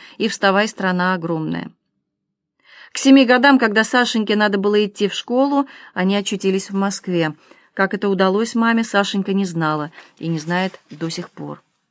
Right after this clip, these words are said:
Мама считалась неграмотной, расписывалась крестиком и книг в руки не брала. А Сашенька читала запоем. К счастью, было что читать.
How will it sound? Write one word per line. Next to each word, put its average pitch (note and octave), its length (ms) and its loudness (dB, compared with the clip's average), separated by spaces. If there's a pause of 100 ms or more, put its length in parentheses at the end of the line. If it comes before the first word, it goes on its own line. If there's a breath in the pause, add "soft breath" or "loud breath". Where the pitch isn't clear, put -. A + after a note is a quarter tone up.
(520)
Мама B3 240 6
считалась C4+ 500 2
неграмотной, A#3+ 800 2 (400 loud breath)
расписывалась B3+ 720 0
крестиком A#3+ 640 0
и A3+ 200 -2
книг A#3 360 0
в G3 40 -4
руки G#3+ 240 -4
не A3 120 -2
брала. F#3+ 480 -2 (560)
А E3+ 120 0
Сашенька A3+ 540 0
читала B3+ 400 0
запоем. G3+ 600 2 (320 loud breath)
К - 60 -10
счастью, C#4+ 560 2
было G3+ 240 -2
что F3+ 220 -6
читать. F3 540 -12